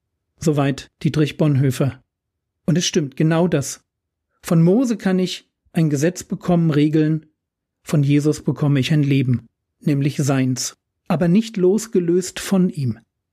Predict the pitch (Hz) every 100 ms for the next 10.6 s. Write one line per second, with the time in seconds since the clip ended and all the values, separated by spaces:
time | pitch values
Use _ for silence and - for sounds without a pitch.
0 | _ _ _ - 156 175 185 185 214 220
1 | 208 165 156 - - 143 143 151 151 175
2 | 151 220 226 - 175 160 156 156 - 156
3 | 170 208 190 160 143 156 160 165 156 139
4 | 131 147 147 170 190 190 160 143 131 139
5 | 151 147 156 143 - 185 196 - - -
6 | 170 170 - - 143 147 147 151 - -
7 | 147 - 156 131 - 139 131 131 123 -
8 | _ _ _ - 170 220 226 220 202 160
9 | 147 175 170 165 170 - - 156 165 208
10 | - - 170 165 170 -